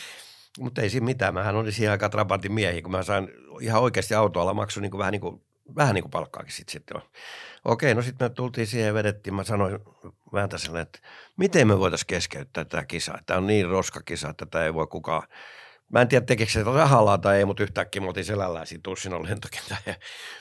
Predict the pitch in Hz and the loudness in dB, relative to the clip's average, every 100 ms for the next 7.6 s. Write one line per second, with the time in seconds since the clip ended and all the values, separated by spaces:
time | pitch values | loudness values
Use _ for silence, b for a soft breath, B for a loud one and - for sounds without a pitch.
0 | - 117 104 98 90 - 82 82 - b | 0 2 4 2 0 -4 -10 -10 -12 b
1 | b b _ - - 113 113 117 131 135 | b b _ -12 -6 0 2 4 2 2
2 | 107 104 110 113 135 98 90 90 90 107 | 2 2 2 0 0 -2 0 -2 0 0
3 | 98 87 - - - 95 101 85 78 82 | 0 -2 -8 -14 -2 0 0 -2 -4 -8
4 | 82 78 76 87 80 82 92 - - 87 | -8 -8 -8 -8 -6 -6 -8 -10 -8 -6
5 | - - - _ - - 147 160 135 127 | -6 -8 -20 _ -20 -4 0 2 2 0
6 | 131 - 104 95 98 95 107 107 104 117 | 0 -2 -4 -4 -4 -4 -4 -2 0 0
7 | 104 90 80 85 85 | 2 -2 -2 -6 -6